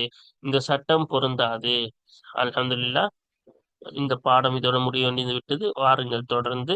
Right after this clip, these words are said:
நாம் என்ன செய்வோம்? பயிற்சிகளை தொடர்ந்து காண்போம். அல்ஹம்துலில்லாஹ்,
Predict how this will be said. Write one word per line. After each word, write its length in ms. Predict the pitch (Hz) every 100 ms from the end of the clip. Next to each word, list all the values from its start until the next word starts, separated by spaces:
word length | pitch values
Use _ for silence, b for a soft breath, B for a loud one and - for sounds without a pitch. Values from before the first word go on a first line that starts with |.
| 240
நாம் 200 | - 127
என்ன 160 | 117 120
செய்வோம்? 440 | 127 123 117 110 - _ _ -
பயிற்சிகளை 500 | 143 135 135 120 120 131
தொடர்ந்து 320 | 120 127 123
காண்போம். 400 | 123 120 123 175
அல்ஹம்துலில்லாஹ், 960 | 160 143 131 147 139 135 135 131 131 131